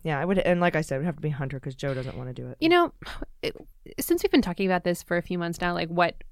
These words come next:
Speaker 2: we've been, we were sort of pontificating on how we would feel when we got to this point, when we actually got to the Senate trial where the Republicans were totally uncooperative, and we're here now.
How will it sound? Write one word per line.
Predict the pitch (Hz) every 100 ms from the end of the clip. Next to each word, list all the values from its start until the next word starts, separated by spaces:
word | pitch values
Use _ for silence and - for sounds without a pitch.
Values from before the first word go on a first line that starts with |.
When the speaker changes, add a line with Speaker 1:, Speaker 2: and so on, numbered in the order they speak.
| - -
Speaker 2:
we've | - 185 214 196
been, | 185 -
we | 202
were | 202
sort | 196 190
of | 170 - _ -
pontificating | - 180 175 175 165 165
on | 160
how | 160 175
we | 165
would | 160
feel | - 165
when | 160
we |
got | 160 151
to | 170
this | 165
point, | - 185
when | -
we | 160
actually | 156 180
got | 165 -
to |
the | 160
Senate | - 165 -
trial | 165 156 165 165
where | 160 160 156 160 160
the | 160
Republicans | 165 165 160 165 165
were | 160
totally | - 156 156
uncooperative, | 156 151 151 170 180
and | -
we're | 160
here | 175 277
now. | 220 165 160